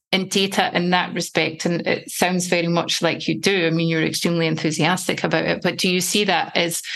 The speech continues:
really contributing to the advancement of precision primary care? And, and what would be the benefit of that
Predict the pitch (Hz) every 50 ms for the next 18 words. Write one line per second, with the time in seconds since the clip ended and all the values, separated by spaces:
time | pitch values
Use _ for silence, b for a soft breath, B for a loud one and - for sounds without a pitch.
0 | B B B _ 190 180 175 175 175 - - 180 175 170 - 175 165 170 160 -
1 | - 165 160 160 - - 170 160 160 175 160 160 - - 165 160 160 165 160 165
2 | 165 - - - 165 147 151 151 - - 160 156 165 160 156 - - - - -
3 | 170 165 - 165 165 - 165 165 160 165 165 165 - - 160 156 165 165 165 165
4 | 160 - - 170 160 156 160 - - _ - - 165 165 165 156 - 160 - _
5 | 180 180 185 180 208 - 202 214 214 - - 202 190 175 185 180 180 190 196 190
6 | 190 - - - - 160 156 - 160 151 151 - - _